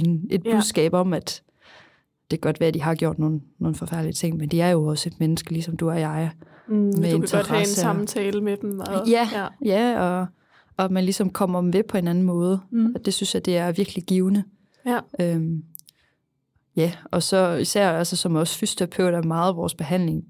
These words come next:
Speaker 1: det, det danner jo omkring den relation, vi, vi laver, øh, og danner med vores, øh, borgere eller patienter, hvad ved jeg. Altså, hvis der er ikke en god relation, så, så tror jeg heller ikke, de som sådan har en særlig stor tiltro til os som
Speaker 2: Mm.
Speaker 1: behandlere.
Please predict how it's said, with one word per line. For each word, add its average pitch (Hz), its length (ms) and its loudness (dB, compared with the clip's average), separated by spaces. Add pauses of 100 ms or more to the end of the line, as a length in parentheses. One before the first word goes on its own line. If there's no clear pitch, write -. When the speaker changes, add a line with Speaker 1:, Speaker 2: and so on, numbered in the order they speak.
Speaker 1:
det, 175 320 -2
det - 120 -4
danner 175 240 2
jo 208 80 4
omkring 156 420 -2
den 160 140 0
relation, 160 580 0
vi, 160 300 -4 (480)
vi 165 100 2
laver, 160 480 2 (880)
øh, - 260 -8 (100)
og 175 120 0
danner 165 180 2
med 165 200 0
vores, 156 500 -2
øh, - 400 -4 (120)
borgere 170 400 0
eller 170 140 0
patienter, 175 440 -2
hvad 170 120 0
ved 170 100 -2
jeg. 165 280 -2 (560)
Altså, 170 180 -4
hvis 160 120 -2
der 170 80 0
er 180 40 4
ikke 196 120 2
en 185 80 2
god 196 220 2
relation, 160 520 0
så, 165 480 0
så - 120 -6
tror - 160 -2
jeg 170 80 2
heller 170 160 2
ikke, 170 100 -4
de 175 80 -4
som 170 160 -2
sådan 175 220 0
har 160 140 0
en 160 60 0
særlig 165 300 -2
stor 160 200 -4
tiltro 175 480 -4
til - 180 -4
os 170 100 0
som 226 120 2
Speaker 2:
Mm. 208 60 -2
Speaker 1:
behandlere. 160 420 0